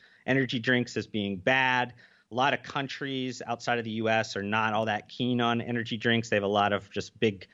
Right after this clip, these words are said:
labels, uh, warning labels they wanna put on there. They also put caffeine restrictions per ounce. There's, I think it's in cer-, certain countries you, you can only do ten milligrams per ounce. So,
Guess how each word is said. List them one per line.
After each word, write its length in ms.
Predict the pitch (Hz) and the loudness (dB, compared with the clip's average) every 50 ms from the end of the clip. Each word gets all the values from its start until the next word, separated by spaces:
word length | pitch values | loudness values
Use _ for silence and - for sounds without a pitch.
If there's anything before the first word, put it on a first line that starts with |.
| - - - _ _ _ _ 110 | -20 -20 -20 _ _ _ _ 2
labels, 720 | 127 143 156 151 147 151 143 139 143 135 123 - 117 120 | 4 4 4 6 6 6 6 6 6 4 2 0 2 2
uh, 200 | 117 110 101 104 | 4 4 4 4
warning 340 | 117 139 147 143 139 135 135 | 4 4 4 4 2 2 4
labels 300 | 135 131 123 131 123 110 | 2 2 2 2 2 2
they 80 | 131 | 2
wanna 160 | 123 123 120 120 | 2 2 0 -2
put 180 | 120 - - | -2 -2 0
on 160 | 123 120 120 | 2 2 2
there. 220 | 117 117 117 113 113 | 2 2 2 2 2
They 80 | 113 | 2
also 240 | 113 113 113 - 113 | 2 2 0 -2 -6
put 280 | - - 127 110 107 - | -2 0 0 0 0 -2
caffeine 500 | - - 120 117 - - 135 131 127 127 | -4 -2 0 0 0 -2 -2 -2 0 0
restrictions 680 | 127 120 - - - 127 - - - 131 120 117 117 | -2 -4 -4 -2 -2 -2 -2 -2 -2 -2 -2 -2 -6
per 320 | 120 - - - 127 113 - - | -10 -14 -4 -2 -2 -2 -2 -2
ounce. 480 | 110 110 120 120 123 120 - - - - | -2 0 0 0 -2 -4 -8 -12 -12 -6
There's, 460 | - 110 110 107 104 101 - - - - - - - - - _ | -2 -2 0 0 0 0 -2 -8 -10 -14 -20 -20 -20 -20 -20 _
I 80 | - 104 | -4 -4
think 140 | 101 107 110 | -2 -2 -2
it's 180 | 113 - - | -4 -4 -8
in 140 | - 92 101 | -6 -4 -4
cer-, 400 | 104 - - - 131 117 - 110 | -4 -4 0 0 0 0 0 -4
certain 260 | 101 - - 120 98 | -4 0 0 0 0
countries 380 | 110 - 120 110 - 117 110 101 | 0 -2 -2 -2 0 -2 -2 0
you, 140 | 113 110 110 - | 0 0 0 -2
you 180 | 104 107 120 101 | -4 -8 -10 -4
can 140 | - 123 117 | -2 0 2
only 120 | 110 110 | 2 2
do 140 | 101 113 104 | 0 -2 -4
ten 260 | - - - 123 117 | -4 -4 -2 -2 0
milligrams 600 | 117 117 113 110 104 110 107 107 104 107 98 - | 2 2 0 0 0 0 0 0 0 -2 -4 -6
per 320 | - - - 113 101 95 - | -12 -4 -2 -2 -2 0 0
ounce. 360 | 107 117 127 127 131 127 - - | 0 2 2 2 0 0 -4 -10
So, 380 | - - 120 113 113 110 - | -4 0 2 4 4 2 0